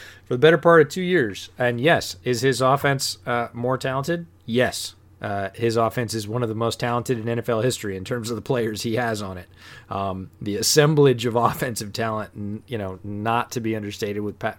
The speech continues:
Pat Mahomes, but the surrounding pieces are also very, very good. We saw that this last weekend. So to say, "Well, he doesn't want another guy from the Reed tree, or he'll never hire another guy from the Reed tree." Well, Eric Bieniemy is a very different animal than Matt Nagy,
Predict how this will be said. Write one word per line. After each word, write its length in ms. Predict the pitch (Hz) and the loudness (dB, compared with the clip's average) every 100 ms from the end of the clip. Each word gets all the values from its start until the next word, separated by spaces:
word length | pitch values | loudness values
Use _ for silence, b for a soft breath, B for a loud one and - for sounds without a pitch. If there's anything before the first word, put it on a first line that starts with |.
| - | -10
Pat 240 | - 113 107 | -2 -2 -2
Mahomes, 440 | 101 113 107 98 | -4 -4 -6 -8
but 180 | 101 - B B B B - | -10 -10 B B B B -8
the 160 | 120 123 | 0 2
surrounding 460 | 139 147 147 131 | 6 8 8 4
pieces 360 | 139 131 113 101 | 2 0 0 -4
are 140 | 110 | -2
also 360 | 123 113 - 113 | 0 0 0 -2
very, 500 | 98 127 120 110 104 | 0 2 4 4 0
very 460 | 87 113 113 104 92 | 0 4 4 4 0
good. 300 | 110 101 95 | -2 -2 -4
We 100 | 101 | -8
saw 240 | 110 98 | -6 -6
that 180 | 95 90 | -8 -8
this 180 | 95 101 | -10 -8
last 280 | 95 92 | -8 -6
weekend. 400 | 120 113 107 98 - B B B B - - | -6 -2 -4 -4 -10 B B B B -20 -8
So 360 | - 160 143 139 | 6 8 10 6
to 200 | - 143 | 2 2
say, 240 | 147 147 | 6 8
"Well, 400 | 135 147 143 143 - _ | 8 8 6 2 -8 _
he 120 | 123 160 | 2 4
doesn't 200 | 160 175 | 6 6
want 160 | 156 | 6
another 220 | 143 143 | 6 4
guy 220 | 135 131 127 | 6 6 4
from 160 | 131 | 0
the 80 | 117 | -2
Reed 340 | 113 165 160 | 2 2 2
tree, 320 | - 123 101 101 | 0 -2 0 0
or 140 | 101 | 0
he'll 120 | 123 | 0
never 300 | 135 165 165 | 4 6 6
hire 220 | 131 120 | 4 0
another 220 | 113 117 113 | -2 -4 -2
guy 200 | 113 107 | -2 -4
from 160 | 127 | -6
the 80 | 110 | -4
Reed 240 | 123 160 | 0 0
tree." 240 | 139 123 101 | 0 -2 -2
Well, 220 | 104 107 | -6 0
Eric 240 | 156 226 - | 2 2 2
Bieniemy 380 | 156 196 160 | 2 2 2
is 100 | 127 | 0
a 60 | 113 | 0
very 340 | 101 123 139 | 2 4 6
different 320 | 127 123 113 117 | 4 2 2 0
animal 440 | 131 107 98 98 | 0 -2 -4 -4
than 260 | 107 104 104 | -4 -2 -2
Matt 240 | 107 101 | -4 -4
Nagy, 480 | 110 117 98 95 | -2 -2 -2 -6